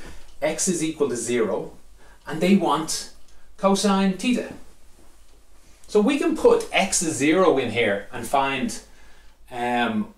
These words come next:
one over three cosine cube theta. Then we just, uh, multiply by three and get the, uh,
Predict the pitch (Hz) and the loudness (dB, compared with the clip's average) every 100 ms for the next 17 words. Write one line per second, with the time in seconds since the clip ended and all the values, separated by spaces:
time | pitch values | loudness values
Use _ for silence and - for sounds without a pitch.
0 | - 123 143 139 127 120 - 143 131 123 | -6 0 2 2 0 -2 -2 0 0 0
1 | - 175 - - - 123 113 - 127 202 | 0 0 2 4 2 2 -2 -2 2 2
2 | - 120 - 185 - - - - - - | 0 -2 0 -2 -4 -12 -14 -14 -16 -8
3 | - 151 110 110 - - - 113 104 98 | -2 -2 0 -2 -4 -8 -6 0 0 0
4 | 104 127 127 135 123 131 127 - 113 117 | 0 -2 2 4 4 4 0 -2 0 2
5 | 123 123 117 117 - 104 110 - 107 98 | 0 0 -4 -8 -6 -2 -2 0 0 0
6 | - - - - - - - - - - | -6 -20 -20 -20 -20 -20 -20 -20 -20 -20
7 | - 104 98 | -16 -8 -8